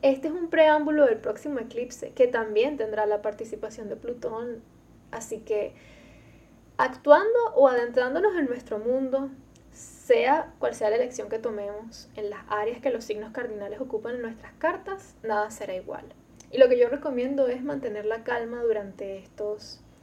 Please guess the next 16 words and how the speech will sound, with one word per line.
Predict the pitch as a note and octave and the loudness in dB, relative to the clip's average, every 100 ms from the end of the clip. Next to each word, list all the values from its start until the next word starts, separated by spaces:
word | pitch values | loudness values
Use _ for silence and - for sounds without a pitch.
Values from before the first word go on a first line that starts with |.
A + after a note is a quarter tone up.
| - | 2
durante | B3+ B3+ C#4 | 4 4 0
estos | C#4 D#4 | -2 -6
tránsitos, | - E4 D#4+ E4 E4 - | -2 -2 -2 -6 -8 -8
porque | G#3 G#3 G#3+ | -6 -6 -6
recordemos | G#3 G#3 G#3 G#3+ A3+ | -8 -6 -6 -8 -4
que | C#4+ C4+ - | 0 0 -2
los | A#3+ A#3 | -10 -6
tránsitos | G#3+ G#3 B3 B3+ | -8 -8 -10 -10
no | A#3 G#3+ | -8 -10
ocurren | A3 A#3+ A#3+ | -6 -6 -6
solo | B3 A3+ A3 - | -6 -4 -4 -4
un | B3 G#3+ G3 | -10 -10 -10
día. | A3 G3 F#3+ - - - - - | -8 -8 -8 -16 -20 -20 -20 2
Su | - | 6
efecto | C4 B3 A3+ - A3+ | 8 6 0 2 2
puede | A#3 A#3 A#3+ A#3+ | 2 2 0 -2